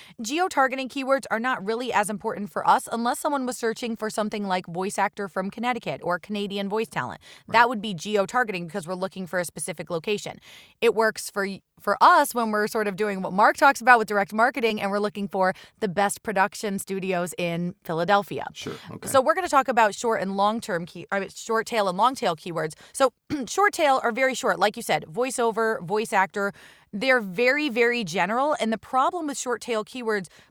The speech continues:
Speaker 1: besides the fact that you're competing against Fiverr, Voice one two three, and these sort of behemoths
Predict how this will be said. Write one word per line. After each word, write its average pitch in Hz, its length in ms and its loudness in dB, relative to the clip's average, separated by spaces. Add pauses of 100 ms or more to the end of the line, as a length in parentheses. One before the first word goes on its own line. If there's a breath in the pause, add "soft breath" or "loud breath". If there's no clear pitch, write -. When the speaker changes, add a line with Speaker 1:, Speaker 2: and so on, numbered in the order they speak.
Speaker 1:
besides 285 460 2
the 262 100 -6
fact 214 240 2
that 208 60 -6
you're 180 140 -4
competing 202 420 -6
against 180 400 -8
Fiverr, 185 480 2
Voice 175 260 -6
one 185 160 -4
two 190 160 -8
three, 185 240 -6
and 175 100 -4
these 175 140 -8
sort 180 140 -4
of 156 100 -6
behemoths 180 640 -6